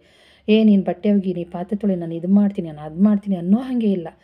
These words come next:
ಇವತ್ತು ಈ ಕೆಲಸ ಮಾಡಿದವರು ನಾಳೆಗೆ ಇನ್ನೊಂದು ಕೆಲಸ ಕೈ ಬಂದಿರುತ್ತೆ, ಆಯಿತಾ? ಹಳ್ಳಿಗಳಲ್ಲಿ ಆ ಥರ ಒಣಗಳು ಒಣಗಿಸೋದಾಗಿರ್ಬೋದು, ಕಾಳು ಕಡ್ಡಿ ಕುಯ್ಯೋದಾಗಿರ್ಬೋದು, ಅವನ್ನೆಲ್ಲ ಶೇಖರಣೆ ಮಾಡೋದಾಗಿರ್ಬೋದು.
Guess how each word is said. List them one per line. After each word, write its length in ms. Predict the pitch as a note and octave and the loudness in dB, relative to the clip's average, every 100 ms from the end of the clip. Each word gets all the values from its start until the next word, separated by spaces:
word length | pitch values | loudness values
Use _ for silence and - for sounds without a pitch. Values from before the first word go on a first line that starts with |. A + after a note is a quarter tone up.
| _ _ _ - | _ _ _ -2
ಇವತ್ತು 380 | A3+ C#4 C#4 C4+ | 2 2 2 -2
ಈ 200 | A3+ C4 | -2 -4
ಕೆಲಸ 240 | B3+ B3 | -6 -4
ಮಾಡಿದವರು 380 | A#3+ A#3 A3 A3+ | -4 0 0 2
ನಾಳೆಗೆ 320 | G#3 F3+ G#3 | 2 2 4
ಇನ್ನೊಂದು 240 | G#3 A3 A3+ | 6 4 2
ಕೆಲಸ 260 | G#3+ G3+ G#3+ | -2 -2 -2
ಕೈ 180 | G3 | -2
ಬಂದಿರುತ್ತೆ, 580 | F#3 F3 E3+ D#3 D3+ - | -2 -4 -6 -10 -14 -16
ಆಯಿತಾ? 440 | - _ F3 - F3 | -16 _ -16 -14 -16
ಹಳ್ಳಿಗಳಲ್ಲಿ 680 | E3 E3+ F3+ A3 G#3+ G3+ | -12 -6 0 0 2 0
ಆ 160 | F3+ E3+ | 0 -6
ಥರ 180 | - D#3+ - _ _ _ - | -10 -10 -10 _ _ _ -4
ಒಣಗಳು 300 | F3 F3 E3 | -2 -4 -6
ಒಣಗಿಸೋದಾಗಿರ್ಬೋದು, 960 | D#3+ F#3+ - E3+ D#3+ D#3+ D#3+ D#3 D#3 | -6 -8 -6 -8 -6 -12 -12 -10 -10
ಕಾಳು 280 | - E3 F3 | -10 -10 -10
ಕಡ್ಡಿ 360 | F3+ E3+ E3+ E3+ | -8 -10 -10 -8
ಕುಯ್ಯೋದಾಗಿರ್ಬೋದು, 880 | F#3 F3+ G3 F#3+ E3+ E3 D#3 D#3 D#3+ | -4 0 0 -2 -10 -10 -10 -8 -8
ಅವನ್ನೆಲ್ಲ 240 | D#3+ E3 | -8 -10
ಶೇಖರಣೆ 480 | F3 F#3+ F3+ G3+ G#3 | -8 -8 -2 0 2
ಮಾಡೋದಾಗಿರ್ಬೋದು. 880 | F#3+ D#3+ D#3 D#3 D#3+ D#3+ E3 E3 | 0 -4 -12 -12 -14 -10 -8 -8